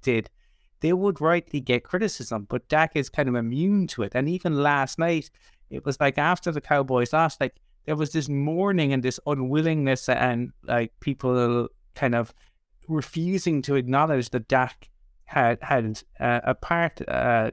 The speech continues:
to, to play in all of that. So I think it's somewhere in the middle. I don't think he's anywhere near as good as he's made out to be in the media, and I don't think he's nearly as bad as some Cowboys fans would have you believe.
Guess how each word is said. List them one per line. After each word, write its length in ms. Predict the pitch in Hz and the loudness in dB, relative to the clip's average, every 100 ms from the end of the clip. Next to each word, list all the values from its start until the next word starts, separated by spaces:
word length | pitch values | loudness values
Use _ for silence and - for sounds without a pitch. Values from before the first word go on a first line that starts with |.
| - | -4
to, 220 | 139 120 | -2 -2
to 180 | - - | -4 -16
play 340 | - 156 180 | -8 -2 -2
in 240 | 170 131 123 | -2 -2 -4
all 260 | 123 120 | -2 0
of 100 | 113 107 | 0 -2
that. 280 | 110 - | -6 -8
So 260 | - 165 156 - - | -2 -2 -2 -8 -12
I 80 | 151 | -4
think 180 | 170 214 | -2 -2
it's 100 | 180 | -2
somewhere 240 | 170 147 | -2 0
in 60 | 139 | 0
the 60 | 120 | 0
middle. 220 | 101 - | -2 -6
I 40 | 113 | -6
don't 200 | 160 156 | -6 -6
think 140 | - | -10
he's 140 | 131 123 | -6 -2
anywhere 300 | 127 120 120 | 0 -2 -2
near 260 | 131 160 | -2 0
as 120 | 143 | -2
good 200 | - 131 | -2 -2
as 120 | 123 - | -2 -4
he's 160 | 113 | -6
made 160 | 131 113 | -2 0
out 160 | 117 - | 0 -2
to 80 | - | -4
be 260 | 113 107 | -2 -2
in 380 | 107 113 107 107 - | -4 -6 -8 -8 -16
the 80 | - | -6
media, 380 | 127 165 165 156 - _ _ | -2 2 2 0 -2 _ _
and 100 | 143 | 0
I 60 | 135 | 0
don't 340 | - 156 156 | 0 -2 -4
think 220 | 131 147 - | -2 -4 -4
he's 200 | 127 117 | -6 -2
nearly 340 | 131 127 123 | 0 2 0
as 120 | 113 | 0
bad 340 | - 127 123 123 | 0 2 4 2
as 160 | 120 | 0
some 520 | - 147 131 135 123 113 | 0 2 4 2 -2 -6
Cowboys 580 | - 123 110 113 113 110 | 2 2 2 0 -2 0
fans 320 | 120 113 110 | 0 0 -2
would 100 | 110 | -8
have 240 | - 117 107 | -6 -4 -2
you 280 | 110 107 107 | -2 -4 -6
believe. 400 | - 113 139 107 | -4 0 0 -2